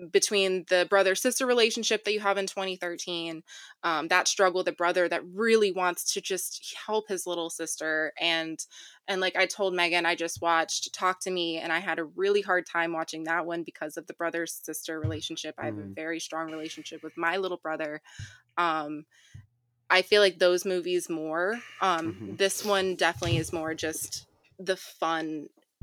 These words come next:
Speaker 1: great, great time that I see. I see more of the visual effects, this, this imagery, the, when you talk about the bridge and just noticing that it's literally shaped like a skeleton hand at the
Speaker 2: Mm-hmm.
Speaker 1: end, and just all these,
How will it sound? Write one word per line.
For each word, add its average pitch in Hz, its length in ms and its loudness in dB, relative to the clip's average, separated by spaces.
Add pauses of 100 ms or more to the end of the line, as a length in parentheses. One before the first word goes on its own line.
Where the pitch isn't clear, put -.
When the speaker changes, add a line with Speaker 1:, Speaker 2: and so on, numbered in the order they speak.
Speaker 1:
great, 170 340 -2 (440)
great 165 240 -4
time 156 600 -2 (200)
that 156 220 -2
I 151 120 -2
see. 156 260 -6
I 156 80 -2
see 175 220 -6
more 160 280 -4
of 151 120 -12 (420)
the 233 40 -2
visual 240 360 4
effects, 170 480 2
this, 180 640 0
this - 420 -2 (100)
imagery, 175 560 0
the, 156 240 -6 (200)
when 233 100 2
you 226 60 0
talk 269 180 8
about 247 220 6
the 233 60 4
bridge 208 440 2
and 185 100 -2
just 185 140 -4
noticing 202 360 2
that 185 100 2
it's 180 120 -2
literally 196 360 4
shaped 190 340 0
like 185 140 0
a 185 40 -4
skeleton 196 480 0
hand 160 400 -4
at 147 120 -4
the - 80 0
Speaker 2:
Mm-hmm. 151 240 0
Speaker 1:
end, 165 240 -8
and 180 120 -4
just 180 200 -8
all 214 120 4
these, 202 340 0